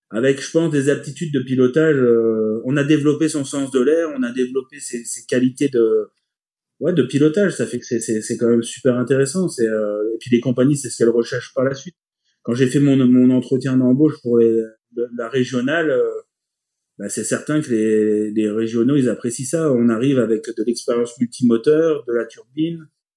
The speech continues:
Le monde sait, au Canada, on sait ce que ça veut dire, quelqu'un qui a volé un King Air pendant, on sait quel genre de pilote on va avoir en face de nous quand on, on rencontre des gens qui ont volé des King Air pendant des années comme ça.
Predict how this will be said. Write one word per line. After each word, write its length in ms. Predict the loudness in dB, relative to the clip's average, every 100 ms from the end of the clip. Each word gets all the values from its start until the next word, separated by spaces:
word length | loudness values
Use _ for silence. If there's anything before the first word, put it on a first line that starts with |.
| _ _ _ _
Le 120 | 0 4
monde 280 | 6 4
sait, 360 | 2 2 2 4
au 120 | 2
Canada, 380 | 0 0 2 2
on 120 | 0
sait 220 | -4 -6
ce 80 | -8
que 100 | -8
ça 120 | -14
veut 80 | -10
dire, 220 | -4 -4
quelqu'un 300 | -4 -8 -8 -8
qui 140 | -6
a 40 |
volé 220 | -6 -4 -6
un 80 |
King 280 | -8 -10 -10
Air 120 | -10 -12
pendant, 460 | -16 -12 -10 -12 -18 _ _ _ _ _
on 100 | -6
sait 220 | -2 0 2
quel 160 | 0
genre 180 | 2 0
de 60 | 0
pilote 320 | 0 0 0
on 80 | 0
va 100 | 0
avoir 240 | 0 -2
en 60 | -2
face 180 | -4
de 80 | -2
nous 140 | 0 0
quand 140 | -4 -16
on, 60 | -20 -20 _ _ _
on 140 | -6
rencontre 260 | -6 -2 0
des 140 | 0
gens 160 | 0 -4
qui 80 | -4
ont 80 | -2
volé 240 | 0 0
des 100 | 0
King 220 | -2 -2
Air 100 | -2
pendant 200 | -2 0
des 180 | 0 0
années 180 | 0 0
comme 160 | -4
ça. 80 | -10